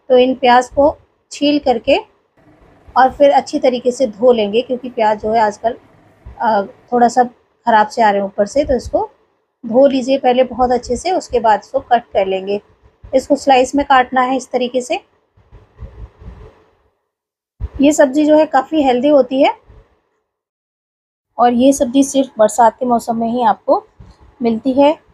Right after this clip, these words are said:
काफ़ी सारी चीज़ें इसके अंदर होती हैं, vitamin ए होता है, प्रोटीन बहुत ज़्यादा होता है इसके अंदर, कैल्शियम होता है, आयरन होता है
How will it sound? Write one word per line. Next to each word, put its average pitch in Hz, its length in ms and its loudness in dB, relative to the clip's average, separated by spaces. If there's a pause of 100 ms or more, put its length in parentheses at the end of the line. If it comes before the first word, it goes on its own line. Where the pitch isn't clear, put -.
(480)
काफ़ी 302 300 0
सारी 262 320 2
चीज़ें 254 320 -4
इसके 262 220 -6
अंदर 240 220 0
होती 233 280 -2
हैं, 240 80 0
vitamin 220 440 0
ए 240 180 -2
होता 233 360 -2
है, 240 260 0 (840)
प्रोटीन 311 380 2
बहुत 254 260 2
ज़्यादा 240 260 4
होता 240 260 0
है 226 80 0
इसके 226 240 -8
अंदर, 226 300 -2
कैल्शियम 233 500 -4
होता 233 240 0
है, 226 160 2
आयरन 240 400 2
होता 233 240 0
है 262 140 2